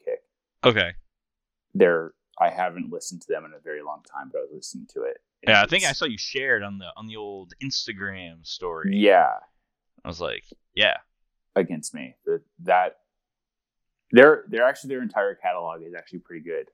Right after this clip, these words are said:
Speaker 1: I've never really, I
Speaker 2: It's
Speaker 1: used
Speaker 2: all
Speaker 1: to be a
Speaker 2: solid.
Speaker 1: I used to be a one who was like, "Oh, I only like the first couple albums," but then I started, like, getting into their other stuff, and I really, I like it all.
Speaker 2: Yeah.
Speaker 1: But, uh,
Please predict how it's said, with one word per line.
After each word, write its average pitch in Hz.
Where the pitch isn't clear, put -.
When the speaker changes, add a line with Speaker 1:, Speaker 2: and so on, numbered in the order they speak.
Speaker 1:
I've 90
never 90
really, 87
I -
Speaker 2:
It's 107
Speaker 1:
used 196
Speaker 2:
all -
Speaker 1:
to 131
be 107
a 104
Speaker 2:
solid. 90
Speaker 1:
I 113
used 110
to 143
be 120
a 120
one 104
who 104
was 98
like, 87
"Oh, 117
I 101
only 101
like 90
the 98
first -
couple 90
albums," 85
but 87
then 87
I 92
started, 95
like, 87
getting 87
into 85
their 82
other 78
stuff, 73
and 78
I 76
really, 73
I 85
like 85
it 76
all. 71
Speaker 2:
Yeah. 120
Speaker 1:
But, -
uh, 76